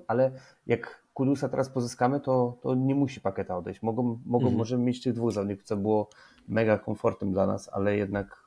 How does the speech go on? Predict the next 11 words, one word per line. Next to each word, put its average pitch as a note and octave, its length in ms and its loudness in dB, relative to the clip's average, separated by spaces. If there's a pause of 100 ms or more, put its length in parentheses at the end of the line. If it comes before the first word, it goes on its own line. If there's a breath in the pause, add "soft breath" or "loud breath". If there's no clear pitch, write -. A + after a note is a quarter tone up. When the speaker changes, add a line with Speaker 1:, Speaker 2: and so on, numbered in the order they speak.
Speaker 1:
ja G#2+ 120 -2
obstawiam, G#2 400 -6
że F#2+ 100 -16
to G2 120 -10
się G#2 140 -14
jednak G2 320 -8
będzie G2 180 -2
jeden G2+ 180 4
do G2 60 4
jednego G2 340 2
zmiana. G2 260 -8